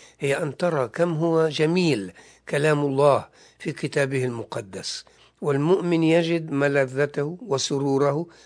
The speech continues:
وفرحه في كلام الرب، يقرأه، يتأمل فيه ويفرح به. في شريعة الرب مسرته، فيها يلهج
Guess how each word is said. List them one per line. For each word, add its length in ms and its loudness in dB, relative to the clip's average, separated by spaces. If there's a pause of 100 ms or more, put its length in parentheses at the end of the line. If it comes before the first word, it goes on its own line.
(100)
وفرحه 840 0 (800)
في 120 -10
كلام 400 -2
الرب، 300 -8 (600)
يقرأه، 580 -4
يتأمل 680 -2
فيه 380 -6 (320)
ويفرح 560 -2
به. 240 -12 (760)
في 140 -12
شريعة 560 -2
الرب 400 -2
مسرته، 920 -4 (380)
فيها 340 0
يلهج 680 2